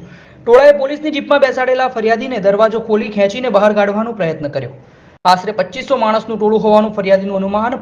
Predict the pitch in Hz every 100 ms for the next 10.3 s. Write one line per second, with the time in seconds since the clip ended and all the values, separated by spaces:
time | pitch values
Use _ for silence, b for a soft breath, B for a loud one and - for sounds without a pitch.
0 | 208 208 269 277 180 226 220 220 240 269
1 | 214 202 196 220 202 139 B B B -
2 | 214 262 285 277 220 214 214 190 196 180
3 | 165 143 139 - - - - _ _ -
4 | 190 214 214 214 214 226 214 220 220 233
5 | 214 214 214 196 226 208 202 214 226 208
6 | 202 220 226 214 202 220 220 233 254 220
7 | 240 277 240 240 262 269 262 262 285 247
8 | 240 233 226 - 254 208 202 214 214 214
9 | 254 233 196 226 214 233 220 - - 208
10 | 240 254